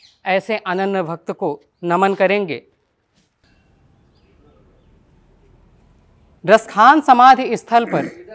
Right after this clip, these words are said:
हमारे साथ एक गुरु जी हैं, जो यहाँ पूरे सेवा भाव से श्री कृष्ण के चरणों में,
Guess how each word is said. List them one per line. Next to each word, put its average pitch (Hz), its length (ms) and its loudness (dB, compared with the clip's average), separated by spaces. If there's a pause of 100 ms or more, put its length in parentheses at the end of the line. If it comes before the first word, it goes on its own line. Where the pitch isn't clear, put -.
(160)
हमारे 214 380 4
साथ 214 260 8 (160)
एक 185 180 -2
गुरु 196 260 2
जी 214 140 -2
हैं, 143 260 -6 (540)
जो 170 160 0
यहाँ 208 680 6
पूरे 185 240 2
सेवा 180 400 4
भाव 160 340 4
से 139 300 -10 (440)
श्री 175 220 0
कृष्ण 190 360 0
के 175 260 -4
चरणों 175 480 -2
में, 143 200 -8